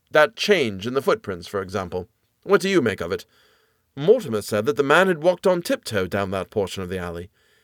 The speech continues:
"He only repeated what some fool had said at the inquest.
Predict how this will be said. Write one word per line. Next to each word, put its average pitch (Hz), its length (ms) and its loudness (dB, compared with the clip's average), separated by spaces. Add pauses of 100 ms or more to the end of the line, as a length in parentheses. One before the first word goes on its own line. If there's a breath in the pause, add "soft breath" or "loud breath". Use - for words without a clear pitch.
(240)
"He 190 220 6
only 156 240 6
repeated 123 480 2
what 107 100 2
some 123 240 2
fool 120 280 4
had 98 120 -4
said 104 160 0
at 90 60 -10
the 117 100 -2
inquest. 90 480 -4